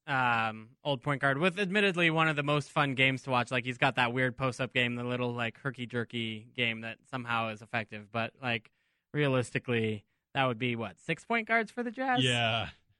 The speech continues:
Speaker 1: And, yeah, we're not gonna just play the forty-year-old one.
Speaker 2: <laughs>
Speaker 1: All right, let's go ahead and get Andy Bailey
Speaker 2: I
Speaker 1: on the
Speaker 2: do love
Speaker 1: line.
Speaker 2: Andre.
Speaker 1: <laughs> What's that?
Speaker 2: I do love Andre.
Speaker 1: Yeah, no, I mean, he's, he's great. I, it would be great. Um, it doesn't make any sense at all.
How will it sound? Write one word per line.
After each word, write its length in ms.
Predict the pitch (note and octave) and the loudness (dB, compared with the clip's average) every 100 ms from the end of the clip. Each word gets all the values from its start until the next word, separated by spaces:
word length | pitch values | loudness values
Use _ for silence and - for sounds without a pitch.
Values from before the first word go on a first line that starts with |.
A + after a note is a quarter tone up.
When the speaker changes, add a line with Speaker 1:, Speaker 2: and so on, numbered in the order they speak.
| _ _ | _ _
Speaker 1:
And, 480 | - D3 C#3+ C3+ B2 A#2+ | 0 2 2 0 -6 -8
yeah, 260 | A2+ G2+ G#2+ | -8 -8 -10
we're 100 | B2+ | -4
not 200 | D#3 E3+ | 2 2
gonna 200 | F#3 E3 | 4 0
just 160 | D3+ D3+ | 0 -2
play 220 | E3 D3+ | 2 2
the 100 | C#3+ | 2
forty-year-old 600 | - D3+ C3+ A2 G#2+ G#2 | -2 -2 -2 -4 -8 -8
one. 280 | G#2+ G2+ - | -6 -2 0
Speaker 2:
<laughs> 120 | D#3+ C3+ - C#3 - C#3+ - _ - _ _ _ _ _ | 0 0 -2 -6 -6 -10 -12 _ -20 _ _ _ _ _
Speaker 1:
All 100 | F#3 | 6
right, 260 | F3+ D3+ - | 10 10 8
let's 180 | G3 - | 2 6
go 100 | B3 | 8
ahead 120 | A#3 | 10
and 80 | G#3 | 10
get 120 | G3+ | 8
Andy 260 | F#3+ F#3+ | 10 8
Bailey 320 | F3 F#3 F#3 F3 | 8 8 10 8
Speaker 2:
I 40 | |
Speaker 1:
on 60 | E3+ | 8
the 80 | |
Speaker 2:
do 20 | E3 | 8
love 80 | |
Speaker 1:
line. 220 | D#3+ D#3 D3 - _ _ _ _ | 8 6 0 -10 _ _ _ _
Speaker 2:
Andre. 240 | G3+ - F3+ | 0 4 2
Speaker 1:
<laughs> 60 | C3 | 0
What's 140 | C#3 | 0
that? 160 | F3 A3 | 0 0
Speaker 2:
I 80 | A2 | -4
do 80 | A2+ | -6
love 200 | F#2 D#2 | -8 -12
Andre. 80 | D2+ _ _ _ _ | -20 _ _ _ _
Speaker 1:
Yeah, 200 | G3+ D3+ | 4 4
no, 100 | B2+ | 6
I 160 | B2+ A#2+ | 4 4
mean, 160 | C#3 | 2
he's, 240 | D3+ D#3+ D3+ | 0 -2 -4
he's 260 | E3+ D#3+ D3 _ | -4 -6 -8 _
great. 260 | C3+ G2 - - D3+ | -4 -4 -10 -20 -10
I, 240 | C#3+ C#3 C#3 - - | -2 -2 -2 -8 -6
it 120 | D#3+ | -2
would 100 | F3 | 0
be 140 | G3 | 0
great. 360 | F3 G#3 G3+ - _ _ | 2 4 4 2 _ _
Um, 680 | D3+ D3+ D3 C#3+ C3 B2+ B2+ _ _ _ _ - | 4 6 6 4 0 -6 -14 _ _ _ _ -12
it 100 | C#3+ | -4
doesn't 180 | D3+ C#3 | -2 0
make 140 | B2 | -4
any 140 | A2 | -6
sense 200 | A2 A2 | -16 -20
at 80 | G#2 | -20
all. 140 | F2+ | -20